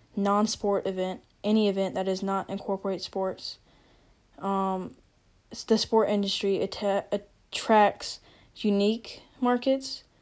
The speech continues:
and spectators and participants. Um, some major characteristics of sports entertainment marketing.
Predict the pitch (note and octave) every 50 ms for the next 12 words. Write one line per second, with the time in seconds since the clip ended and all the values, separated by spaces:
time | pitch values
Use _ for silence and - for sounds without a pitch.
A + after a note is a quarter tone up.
0 | _ _ _ _ _ _ - G#3 G#3 G3+ G3 F#3+ - - - A3 G3+ - - -
1 | A3+ G#3+ G#3 G#3 G3+ G3+ - - G3 G3 F#3+ G3 - G3 - G3+ G3 - - -
2 | - F3+ - - - - - - - - _ _ _ _ - - _ _ _ _
3 | _ _ _ _ - - - _ - - _ _ _ _ _ _ _ - - -
4 | G3 G3 G3 F#3+ F#3+ G3 G3 G3 F#3+ - - - - - - _ _ _ _ _
5 | _ _ - _ _ _ _ _ - - - - - - - - A3 G#3 G#3 G#3
6 | G#3 G3+ G3+ G3+ G3 - G#3 G3+ G3 - G3+ G3 G3 G3 - - G3+ - - -
7 | - - G3 G3 G3 F#3+ G3+ - - - - - G#3 G3+ G3+ - G3+ G3 G#3 G3
8 | F#3+ F#3 F#3+ F#3+ F#3+ - G3 G3 F#3+ G3 G3+